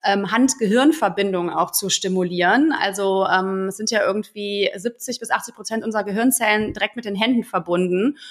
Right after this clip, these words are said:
Und dieses sehr intuitive Bauen und das, was auch verbunden ist mit Storytelling am Ende, weil man hat ja dann irgendwie ein Modell und es geht dann auch immer darum, was bedeutet das Modell jetzt für mich und daraus dann oft Next Steps abzuleiten. Das ist super spannend. Ähm, das wäre so eine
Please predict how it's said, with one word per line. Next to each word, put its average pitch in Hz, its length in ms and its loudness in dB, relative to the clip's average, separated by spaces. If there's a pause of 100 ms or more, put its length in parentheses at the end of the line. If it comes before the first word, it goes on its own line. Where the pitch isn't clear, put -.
(400)
Und 208 180 0
dieses 208 220 -4
sehr 226 220 2
intuitive 226 840 0
Bauen 180 720 2
und 202 340 -4 (160)
das, - 320 -8
was 208 140 -4
auch 208 80 0
verbunden 226 320 2
ist - 160 -4
mit 185 100 -10
Storytelling 190 760 0
am 175 140 -2
Ende, 180 300 -2
weil 247 260 2
man 196 100 -2
hat 208 120 -8
ja 214 60 -4
dann 202 120 -4
irgendwie 196 220 -8
ein 196 80 -10
Modell 190 560 2
und 208 300 0 (600)
es 202 100 -20
geht 226 120 -2
dann 196 120 4
auch 202 60 -4
immer 226 160 2
darum, 208 380 0
was 196 120 2
bedeutet 208 260 0
das 190 120 -2
Modell 170 220 0
jetzt 165 200 -2
für 185 80 -8
mich 180 460 -2
und 202 240 -2
daraus 240 300 0
dann 214 120 -4
oft - 240 -4 (140)
Next 208 320 -2
Steps 233 320 -4
abzuleiten. 151 640 -2
Das 165 140 -2
ist - 60 -2
super 247 220 0
spannend. 180 560 0 (760)
Ähm, 196 160 4
das 196 160 2
wäre 214 140 2
so 196 40 -6
eine 190 200 -4